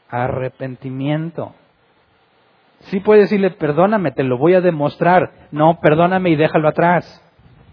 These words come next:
No, se requiere la evidencia para que la persona pueda empezar a vol-, a confiar en ti nuevamente.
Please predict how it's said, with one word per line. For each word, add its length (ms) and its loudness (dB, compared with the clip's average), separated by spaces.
No, 480 -4
se 140 -4
requiere 400 -4
la 80 0
evidencia 720 -4
para 200 -8
que 100 -10
la 120 -4
persona 440 -6
pueda 280 2
empezar 600 0
a 120 0
vol-, 340 -4
a 160 -2
confiar 600 -4
en 160 -4
ti 100 -4
nuevamente. 760 -6